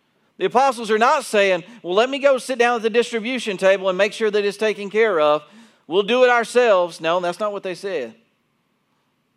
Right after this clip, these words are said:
They said, "We have got to devote ourselves to teaching. We've got to devote ourselves to the word. So we're gonna go and, y'all go and find somebody to do it." Notice they didn't say, "We're gonna go find somebody." They said, "Y'all go find somebody to do it."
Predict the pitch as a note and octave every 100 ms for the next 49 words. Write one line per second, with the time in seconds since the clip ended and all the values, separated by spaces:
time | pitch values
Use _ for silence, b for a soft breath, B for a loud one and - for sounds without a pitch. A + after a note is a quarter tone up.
0 | _ B2+ - C3+ A2+ C#3 F3 G3 F3 C#3+
1 | B2+ C#3 B2 A#2+ A#2 D#3 E3+ E3+ - C#3+
2 | C#3 C3 - C3+ - D#3+ B2+ G2 B2 D#3
3 | D3+ C#3+ E3 F#3+ E3+ E3+ F3 E3 C#3+ D#3+
4 | D#3 D#3+ B2 F#2+ _ _ _ _ _ _
5 | _ _ _ _ _ _ _ - D3 G3+
6 | G3+ G#3 F3 E3 C#3 F#3 G#3+ A#3 G3+ G#3
7 | G3+ G3+ G3+ F#3 E3+ D#3 D3 F3+ C#3+ D#3
8 | C#4 C#4 C#4 B3 G#3+ F#3+ G#3+ A#3+ F3+ D3+
9 | C#3 C#3+ C3 C3+ B2+ C3+ D#3 C#3 G#3+ B3
10 | A3 G#3 F3 G3 F#3+ F3+ E3+ D#3+ C#3+ C3
11 | C3+ C#3+ G2+